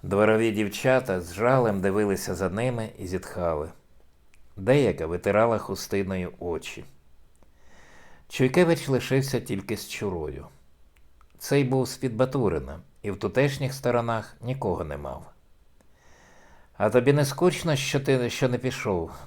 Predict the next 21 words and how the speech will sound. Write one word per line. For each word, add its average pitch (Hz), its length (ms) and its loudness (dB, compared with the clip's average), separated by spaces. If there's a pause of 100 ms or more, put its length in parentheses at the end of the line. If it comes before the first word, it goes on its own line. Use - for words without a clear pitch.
питався 98 500 0
його 95 160 0
Чуйкевич. 87 760 -6 (1080)
"Мені 107 340 0
з 117 60 -2
вашою 127 440 4
милостею 131 600 2
ніколи 123 400 2
не 120 80 -2
скучно". - 640 -10 (920)
Чуйкевич 104 640 -2
погладив 98 520 4
його 92 240 0
по 98 120 0
голові. 90 480 -2 (600)
"Видно, 135 480 6
що 147 220 0
на 139 100 4
гетьманському 107 680 4
дворі 98 340 0
служиш". - 680 -12